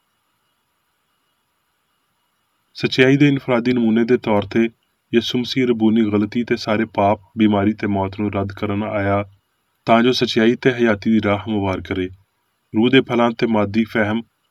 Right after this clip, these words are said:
ਸੱਚਾਈ ਤੇ ਗਲਤੀ ਦੇ ਵਿਚਕਾਰ ਫਰਕ ਨੂੰ ਵਾਜ਼ਾ ਕਰਦਿਆਂ ਹੋਏ, ਇਹ ਨਮੂਨਾ ਯਿਸੂ ਦੀ ਪੂਰੀ ਜ਼ਮੀਨੀ ਹਯਾਤੀ ਦੇ ਦੌਰਾਨ ਜ਼ਾਹਰ ਹੁੰਦਾ ਰਿਹਾ।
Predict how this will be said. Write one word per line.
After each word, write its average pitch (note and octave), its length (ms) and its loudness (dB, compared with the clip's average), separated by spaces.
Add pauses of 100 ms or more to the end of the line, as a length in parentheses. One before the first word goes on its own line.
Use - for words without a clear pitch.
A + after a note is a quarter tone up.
(200)
ਸੱਚਾਈ A#2 440 2
ਤੇ A#2+ 180 2
ਗਲਤੀ G#2+ 340 0
ਦੇ A#2+ 80 0
ਵਿਚਕਾਰ A2 480 -2
ਫਰਕ G2+ 360 -6
ਨੂੰ A2+ 120 -2
ਵਾਜ਼ਾ G2+ 280 -2
ਕਰਦਿਆਂ G#2 340 0
ਹੋਏ, A2+ 260 0 (580)
ਇਹ B2+ 120 4
ਨਮੂਨਾ B2 360 2
ਯਿਸੂ A2+ 360 0
ਦੀ A#2 100 0
ਪੂਰੀ A2 260 0
ਜ਼ਮੀਨੀ G#2+ 400 0
ਹਯਾਤੀ G#2+ 380 -4
ਦੇ G#2+ 160 0
ਦੌਰਾਨ G2+ 380 0 (720)
ਜ਼ਾਹਰ G#2 280 -2
ਹੁੰਦਾ G2+ 340 -4
ਰਿਹਾ। F#2 280 -6